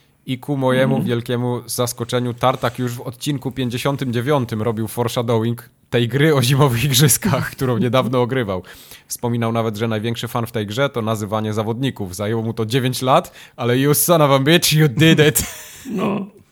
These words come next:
Speaker 2: no. Bo dobre gry się pamięta po prostu,
Speaker 1: No.
Speaker 2: no.
Speaker 1: E, tu s-, pytanie jest też, y,
Speaker 2: Mhm.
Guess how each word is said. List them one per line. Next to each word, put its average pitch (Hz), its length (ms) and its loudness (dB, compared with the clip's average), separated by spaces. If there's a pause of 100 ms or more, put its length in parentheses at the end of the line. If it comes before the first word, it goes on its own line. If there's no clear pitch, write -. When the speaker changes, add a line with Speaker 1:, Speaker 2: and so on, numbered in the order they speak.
(240)
Speaker 2:
no. 170 260 -8 (420)
Bo 151 80 -8 (140)
dobre 170 240 2
gry 143 280 0
się 147 380 -6 (100)
pamięta 180 520 -6
po - 140 -12
prostu, - 340 -12
Speaker 1:
No. 80 240 -8 (540)
Speaker 2:
no. 98 60 -12
Speaker 1:
E, 95 180 -10 (460)
tu 123 60 -12
s-, 110 200 -12
pytanie 117 380 -2
jest 90 220 -8
też, - 420 -10 (100)
y, 98 40 -12
Speaker 2:
Mhm. 117 500 -6